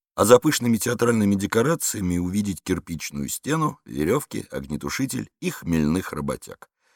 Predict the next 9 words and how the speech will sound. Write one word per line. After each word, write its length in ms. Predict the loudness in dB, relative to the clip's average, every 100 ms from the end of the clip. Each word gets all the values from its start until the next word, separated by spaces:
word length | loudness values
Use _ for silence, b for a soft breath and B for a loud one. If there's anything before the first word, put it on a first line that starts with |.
| _ -6
Это 240 | 0 2
известно 440 | 4 6 4 4 -2
всем, 380 | 0 0 0 0
кто 200 | -2 -2
хоть 280 | 0 -2 2
раз 320 | 4 4 2
побывал 480 | -6 -8 -4 -4 -4
за 140 | -6
кулисами. 640 | -12 -14 -12 -12 -14 _